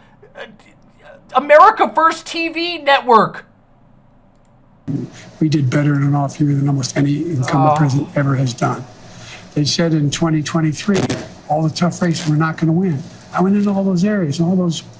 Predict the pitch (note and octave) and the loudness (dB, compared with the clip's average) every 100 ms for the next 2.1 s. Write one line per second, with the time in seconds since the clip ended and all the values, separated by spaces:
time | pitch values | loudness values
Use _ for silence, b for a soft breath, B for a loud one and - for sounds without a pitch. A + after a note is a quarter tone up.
0 | - F3 F3 E3+ - - - F#3 - - | -4 0 2 0 -2 -10 -2 -2 -2 -10
1 | - - - B B - D#3+ D#3 F3+ E3 | -10 -12 -14 B B 0 2 4 2 0
2 | B2+ | -2